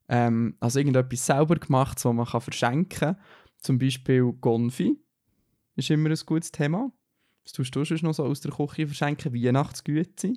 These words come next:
finde ich auch gut. Ist immer, äh, eine Idee wert zum Verschenken.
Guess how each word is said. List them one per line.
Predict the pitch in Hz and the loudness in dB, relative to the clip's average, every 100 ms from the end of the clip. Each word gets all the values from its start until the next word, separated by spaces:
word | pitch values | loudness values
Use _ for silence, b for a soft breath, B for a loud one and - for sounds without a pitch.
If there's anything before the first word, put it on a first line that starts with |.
| - | -8
finde | - 120 117 | -4 -2 0
ich | |
auch | 120 | 0
gut. | 139 170 - - - _ | -2 -4 -6 -16 -20 _
Ist | - | -4
immer, | 131 139 160 | 2 4 4
äh, | 156 151 156 b b b b b b _ _ _ _ _ - | 2 0 -4 b b b b b b _ _ _ _ _ -2
eine | 131 135 | -2 0
Idee | 139 131 135 135 | -2 0 0 0
wert | 127 - _ - - _ _ _ - | -2 -6 _ -20 -20 _ _ _ -8
zum | 143 139 | -4 -2
Verschenken. | 143 127 156 - - | 0 0 -2 -4 -8